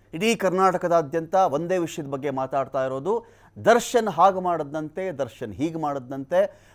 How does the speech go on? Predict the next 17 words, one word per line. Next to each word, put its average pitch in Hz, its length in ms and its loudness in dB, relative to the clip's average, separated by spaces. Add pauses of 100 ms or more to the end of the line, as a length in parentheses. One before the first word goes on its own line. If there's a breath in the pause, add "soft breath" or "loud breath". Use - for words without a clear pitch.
ಅವ್ರ 185 180 8
ಮನೆಯಲ್ಲಿ 254 420 8
ಅದು 220 220 10
ಸಿಕ್ತಂತೆ, 214 720 -2
ಇವ್ರ 175 140 -2
ಮನೆಯಲ್ಲಿ 165 360 -4
ಇದು 135 180 -12
ಸಿಕ್ತಂತೆ, 196 920 -4
ಹೊಡೆದಿದ್ದ 220 460 6
ಚಪ್ಲಿನೂ 226 600 2
ವಶಪಡಿಸ್ಕೊಂಡು 190 600 -2
ಬಂದ್ರಂತೆ. 190 540 4
ಪವಿತ್ರ 208 400 4 (120)
ಗೌಡ 180 240 0 (120)
ಮೆಟ್ಲಿಂದ 180 460 -2
ಇಳ್ಕೊಂಡು 170 380 2
ಬರಬೇಕಾದ್ರೆ 160 840 2